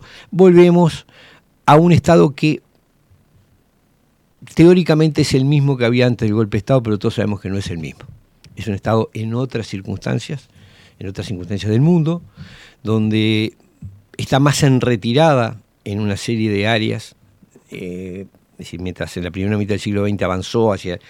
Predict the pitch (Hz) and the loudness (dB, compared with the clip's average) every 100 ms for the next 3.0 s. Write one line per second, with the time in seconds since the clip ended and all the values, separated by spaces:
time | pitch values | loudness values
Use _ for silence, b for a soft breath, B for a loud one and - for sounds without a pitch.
0 | B B B - 85 - 98 101 - 120 | B B B -14 -14 -10 -8 -6 -4 -2
1 | 120 101 92 - 98 - 101 90 92 - | 0 -2 -4 -10 -14 -12 -14 -12 -14 -16
2 | 95 92 - 101 - 107 107 98 - - | -16 -16 -12 -12 -6 -4 -2 -4 -8 -18